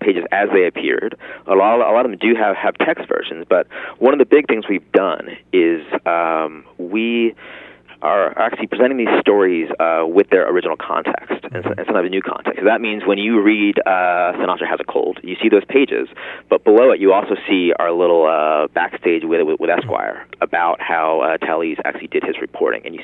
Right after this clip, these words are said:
Speaker 1: see our, our letters to, to the editor. And then you can also read the same place,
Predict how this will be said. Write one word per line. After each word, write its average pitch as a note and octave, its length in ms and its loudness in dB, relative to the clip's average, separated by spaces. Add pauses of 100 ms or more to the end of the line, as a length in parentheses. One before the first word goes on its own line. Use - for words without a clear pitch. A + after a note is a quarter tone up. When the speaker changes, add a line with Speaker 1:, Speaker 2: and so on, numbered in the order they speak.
Speaker 1:
see F#2+ 120 4
our, E2 240 2
our E2+ 160 2
letters D#2+ 320 0
to, D#2+ 140 -4
to - 140 -8
the D#2 120 0
editor. - 320 -4 (340)
And G2 100 -6
then G2+ 120 2
you F#2+ 80 0
can F2 240 -2
also A#2 280 2
read E2+ 300 0
the - 100 -8
same G2+ 220 0
place, A2 300 4